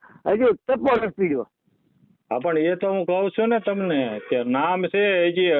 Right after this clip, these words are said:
Speaker 2: નામ, નામ છોડીને અનામી નથી તમે થયા, હજી અનામીમાં નથી
Speaker 1: હા,
Speaker 2: ગયા.
Speaker 1: હા, હા, હા, હજી નામ ના વળગી ગયા છે.
Speaker 2: હે?
Speaker 1: નામ જ પકડી રાખ્યું છે, પણ હજી અનામી નથી ગયા.
Speaker 2: હા, કારણ કે ના-, નામ જે છે ને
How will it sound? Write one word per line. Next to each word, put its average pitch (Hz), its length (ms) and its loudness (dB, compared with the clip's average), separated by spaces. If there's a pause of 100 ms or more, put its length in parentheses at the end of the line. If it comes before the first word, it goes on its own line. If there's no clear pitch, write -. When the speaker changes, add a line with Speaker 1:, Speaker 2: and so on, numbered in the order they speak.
Speaker 2:
નામ, 165 580 -2 (180)
નામ 156 340 0
છોડીને 185 420 -2
અનામી 185 480 -2
નથી 190 320 -2
તમે 165 280 -4
થયા, 139 380 -2
હજી 120 220 -4
અનામીમાં 160 600 0
નથી 180 120 4
Speaker 1:
હા, 214 280 0
Speaker 2:
ગયા. 180 140 2
Speaker 1:
હા, 180 400 0
હા, 196 420 2
હા, 165 240 2
હજી 208 140 4
નામ 214 360 4
ના 254 100 4
વળગી 214 380 2
ગયા 196 180 4
છે. 160 300 -2 (760)
Speaker 2:
હે? 151 100 -2 (720)
Speaker 1:
નામ 214 460 2
જ 220 100 -12
પકડી 254 300 -2
રાખ્યું 247 460 2
છે, 226 60 4
પણ 202 220 2
હજી 233 180 2
અનામી 226 480 2
નથી 214 240 0
ગયા. 143 280 -4 (360)
Speaker 2:
હા, 139 340 0 (560)
કારણ 123 140 -4
કે 135 180 -2
ના-, 127 420 -4 (600)
નામ 139 380 -2
જે 170 280 0
છે 196 200 -2
ને 147 300 -4